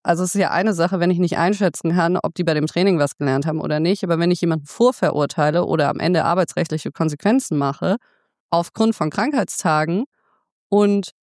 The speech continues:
dann rauskommt, das war gar kein individuelles Problem,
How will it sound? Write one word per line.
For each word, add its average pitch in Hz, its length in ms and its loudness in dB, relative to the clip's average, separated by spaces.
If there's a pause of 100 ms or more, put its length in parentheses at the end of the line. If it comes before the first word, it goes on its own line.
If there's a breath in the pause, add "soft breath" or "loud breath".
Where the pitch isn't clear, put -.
(100)
dann 233 260 0
rauskommt, 214 760 0
das 180 200 0
war 233 220 2
gar 214 160 0
kein 214 240 0
individuelles 202 760 0
Problem, 156 640 0